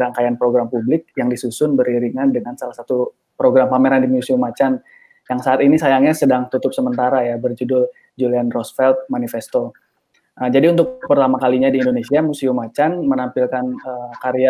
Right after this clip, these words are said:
berjudul Manifesto, eh, buatan perupa asal Jerman, Julian Roosevelt, eh, sebuah karya instalasi multikanal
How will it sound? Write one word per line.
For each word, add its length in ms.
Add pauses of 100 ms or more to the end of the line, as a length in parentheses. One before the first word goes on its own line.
berjudul 320
Manifesto, 720 (160)
eh, 80
buatan 480 (480)
perupa 320
asal 240
Jerman, 640
Julian 240
Roosevelt, 480 (320)
eh, 320 (320)
sebuah 380
karya 260
instalasi 640
multikanal 960